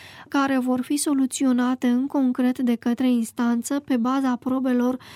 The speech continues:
ce vor fi administrate. Pentru că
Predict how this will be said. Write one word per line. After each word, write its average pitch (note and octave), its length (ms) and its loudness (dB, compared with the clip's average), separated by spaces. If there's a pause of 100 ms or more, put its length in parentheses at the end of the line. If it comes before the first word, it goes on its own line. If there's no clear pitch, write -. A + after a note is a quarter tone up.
(180)
ce C4+ 180 0
vor A#3+ 240 0
fi B3+ 380 0 (180)
administrate. A3+ 1120 0 (1400)
Pentru C#4 320 0
că C4+ 400 -2